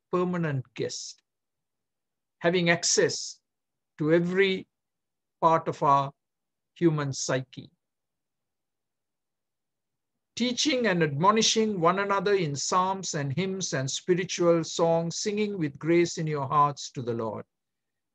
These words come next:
In other words, when you and I are grounded in the word of God, it's going to lead to a life of worship.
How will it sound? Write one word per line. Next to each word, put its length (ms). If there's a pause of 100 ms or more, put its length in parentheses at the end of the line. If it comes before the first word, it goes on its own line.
In 160
other 200
words, 540
when 220
you 180
and 120
I 180
are 160
grounded 720
in 120
the 200
word 160
of 180
God, 460
it's 180
going 200
to 60
lead 320
to 140
a 120
life 160
of 180
worship. 440